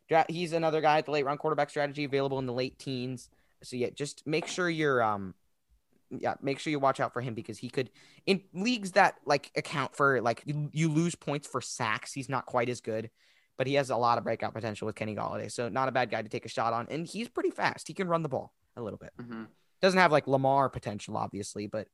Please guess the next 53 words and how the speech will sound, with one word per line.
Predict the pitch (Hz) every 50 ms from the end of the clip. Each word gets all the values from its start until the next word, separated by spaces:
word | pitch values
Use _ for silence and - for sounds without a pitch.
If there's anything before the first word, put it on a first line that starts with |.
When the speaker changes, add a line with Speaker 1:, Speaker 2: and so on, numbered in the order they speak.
| _ _ _ _ _ _ -
Speaker 1:
or | 139 143
maybe | 135 143 139 147
even | 139 123 127 113
Josh | 131 117 113 -
Allen | 131 135 143 135
potentially | 123 120 - 113 104 - - 117
'cause | - 117
he | 123 117
doesn't | 131 123 101
run | 101 117 110
the | 107
ball | - 120 127 139 131
as | 113 110
much, | 110 107 117 - - - _ - _ _ _ -
but | 165 160
he | 175
can, | 170 - 196 185 175 131 110 -
he | 160 151
can | - 185 180 156
be | 156 143
a | 131
top | - 135 113 - _
twelve, | - - 113 113 113 113 110 -
top | - 117 -
ten | - - 110 101
quarterback | - 113 110 110 113 120 - _ _ _ _ _ _ _ -
for | 135 131
sure. | - 143 123 - 127
Speaker 2:
Mm-hmm. | 120 120 113 110 107 110 110 _ _ _ _ - 113
Yeah, | 110 107 104 101
definitely. | - 95 - - - - _ - 87 - - - -
Uh, | 95 - - - - - _ _ _ _ _ _ _ _ _ _ _ _ -
yeah, | 139 147 - - - _ _ _ _ _ -
I'm | - 113
in | 117 120
agreement | 113 - 120 120 117 98
with | - - -
you | -
there. | - 95 95 - _ _ _ _ _ _ _ _ _ _ _ _ _ _ _ _ - -
Speaker 1:
All | 120
right. | 113 107 139
Speaker 2:
Um, | 160 170 180 185 190 190 190 185 - - - _ _ _ -
yeah, | 175 160 139 120
I, | 127 143
Calvin, | 139 - 151 135 131 131
by | 123 123
the | 117
way, | 110 104
I | 101 107 110
moved, | 117 123 120 - - - -
uh, | 98 107 104 98
Ryan | 104 104 104 101
Fitzpatrick | - - _ - 110 101 - - 101 95 - -